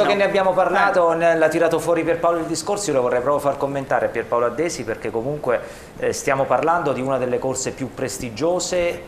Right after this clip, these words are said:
Speaker 2: eh, primo Vladimiro D'Ascenzo che è stato ospite da noi la scorsa settimana, secondo è arrivato Pierpaolo Addesi, team Go Fast, no Pierpaolo? Eh, siete andati via nella salita dopo una lu-, dopo una fuga che avete iniziato in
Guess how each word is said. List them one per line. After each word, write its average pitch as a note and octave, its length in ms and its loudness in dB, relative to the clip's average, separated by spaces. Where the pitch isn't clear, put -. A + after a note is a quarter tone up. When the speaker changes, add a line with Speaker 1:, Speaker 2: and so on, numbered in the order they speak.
Speaker 2:
eh, B2+ 340 2
primo D#3+ 280 -2
Vladimiro C3+ 400 0
D'Ascenzo B2+ 560 -2
che A2 80 -2
è - 20 -2
stato A2+ 240 -6
ospite A2+ 320 -4
da A#2 80 -2
noi A#2+ 140 -4
la A#2 80 2
scorsa A#2 300 -8
settimana, C#3+ 480 -4
secondo A#2 480 -2
è - 120 0
arrivato A#2+ 380 2
Pierpaolo A#2 600 2
Addesi, A#2+ 680 -2
team G#2 200 -6
Go A2 120 -6
Fast, - 420 -8
no B2 320 0
Pierpaolo? B2 760 -2
Eh, B2 460 2
siete C3+ 280 0
andati C3+ 280 2
via C#3 320 2
nella A#2+ 220 0
salita C#3 460 0
dopo A#2 200 0
una A#2 160 -2
lu-, B2+ 300 -2
dopo A#2 240 0
una A#2+ 100 -2
fuga A#2+ 320 -4
che A2 60 0
avete G#2+ 180 -4
iniziato A2 540 -2
in G#2+ 200 -6